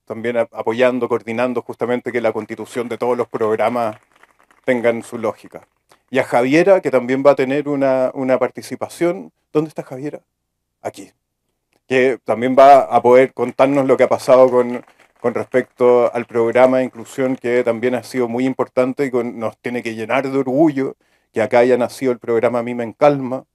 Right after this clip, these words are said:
y que ese programa ahora se esté convirtiendo en Museos en Calma y cómo está empezando a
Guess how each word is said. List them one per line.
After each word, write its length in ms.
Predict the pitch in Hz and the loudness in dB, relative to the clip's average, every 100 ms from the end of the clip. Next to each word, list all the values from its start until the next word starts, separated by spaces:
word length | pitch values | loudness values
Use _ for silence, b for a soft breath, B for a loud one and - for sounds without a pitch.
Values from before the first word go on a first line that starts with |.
| _ _ _ _ - | _ _ _ _ -16
y 100 | 113 | -8
que 680 | 117 107 107 104 104 101 - | -4 -2 -2 -2 -2 -4 -8
ese 220 | 113 127 | -10 -8
programa 520 | - 113 110 117 123 | 0 0 2 2 2
ahora 520 | 123 117 123 120 104 - | 0 2 2 2 0 -6
se 140 | - | -16
esté 160 | - 120 | -8 -6
convirtiendo 720 | 127 107 107 - 127 123 113 | -6 -6 -10 -6 -4 -2 0
en 120 | 110 | 0
Museos 580 | 104 107 - 147 147 - | -2 -10 -2 0 0 -2
en 120 | 117 | -14
Calma 440 | - 147 143 127 117 | -2 0 0 -4 -6
y 40 | |
cómo 200 | 135 131 | -4 -4
está 180 | - 131 | -4 -6
empezando 720 | 123 - 127 131 127 127 127 | -8 -8 -6 -4 -2 2 4
a 320 | 110 117 - | 4 4 0